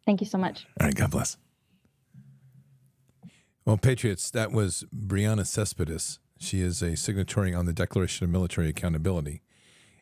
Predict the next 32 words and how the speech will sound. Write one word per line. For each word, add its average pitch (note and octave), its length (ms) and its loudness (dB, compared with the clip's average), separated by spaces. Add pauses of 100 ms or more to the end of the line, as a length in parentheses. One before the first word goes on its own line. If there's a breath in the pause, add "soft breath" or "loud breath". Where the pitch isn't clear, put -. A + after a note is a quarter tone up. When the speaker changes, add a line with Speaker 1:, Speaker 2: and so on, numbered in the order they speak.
Speaker 2:
and G#2 160 4
a F2+ 60 2
very F#2 200 2
powerful A#2 580 0
voice, D#2+ 420 0
especially - 420 -4
coming E2+ 240 0
from E2 200 -4
Gen D#2+ 260 -2
Z. D#2+ 320 -6 (640 soft breath)
She's F2+ 240 -2
got F2 200 -2
courage, A2 520 0
she - 180 -6
has E2+ 160 -2
knowledge, F2+ 680 -2 (460 soft breath)
and F2+ 80 2
it F2 80 2
really G2+ 200 2
shows F#2+ 460 0
that E2+ 180 -6
it G2+ 100 -10
does G#2 240 0
not G2+ 180 -2
matter F#2+ 320 0
the D#2+ 280 -4
age F2+ 600 -4 (640)
when F#2 140 2
we're F2 160 0
armed F2 320 0
with D#2 160 -8
truth. - 500 -4